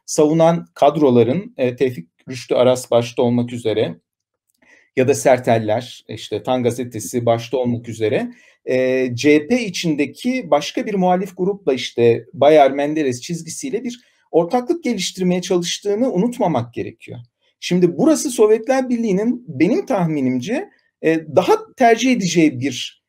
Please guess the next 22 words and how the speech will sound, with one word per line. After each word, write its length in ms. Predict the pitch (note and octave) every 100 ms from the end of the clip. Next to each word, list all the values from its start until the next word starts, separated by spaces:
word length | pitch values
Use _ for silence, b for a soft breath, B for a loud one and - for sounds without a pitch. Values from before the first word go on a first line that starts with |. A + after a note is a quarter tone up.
| _ -
e, 240 | C3+ C3+
alternatifti 760 | C#3+ C3+ B2 B2 A#2 A#2 - A#2
bin 140 | A2+
dokuz 240 | A2 A#2
yüz 100 | A#2
kırk 260 | - A#2+ A#2+
beşte. 460 | G#2+ - - B3 - _ _ _
E, 140 | D3
ve 200 | D3 E3+
biraz 280 | F3 G#3+ G#3+
Türkiye'deki 580 | - A#3+ - F3+ E3 E3+
mevcut, 440 | D3 D3+ D3+ D4 - - _
e, 40 | C#3+
rejimde 640 | C#3 C#3+ C#3+ C#3+ C#3 C#3+ A3
zorlamaya 540 | F3 D#3+ D#3 E3+ F3
çalışmış 760 | F3+ E3 E3+ F#3+ F#3+ - - - -
olmaları 420 | D3 C#3 C#3 F#3
çok, 400 | - E3+ E3+ _ _
e, 60 | C3+
normal. 720 | C3 C3 B2+ B2 A#2+ A2 - b b b -
Zaten, 500 | D3+ A#3+ B3+ A#3 A3 _ _
e, 40 | D#3+